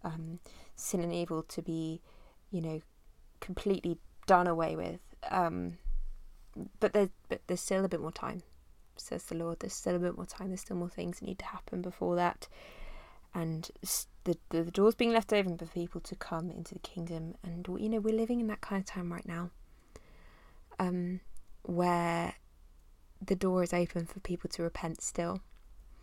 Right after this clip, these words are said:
And so, um, it's our responsibility as Christians to make that clear and to try and bring people in. Anyhow,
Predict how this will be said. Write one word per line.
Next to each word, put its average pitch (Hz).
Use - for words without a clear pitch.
And 175
so, 165
um, 156
it's -
our 170
responsibility 170
as 185
Christians -
to 190
make 180
that 185
clear 180
and 196
to -
try 226
and 294
bring 240
people 233
in. 175
Anyhow, 175